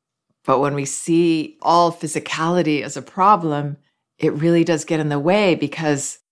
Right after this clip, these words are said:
caring for young children, they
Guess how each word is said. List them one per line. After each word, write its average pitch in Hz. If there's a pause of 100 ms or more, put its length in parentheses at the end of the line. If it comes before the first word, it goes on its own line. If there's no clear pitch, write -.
(240)
caring 165
for 185
young 175
children, 185 (560)
they 147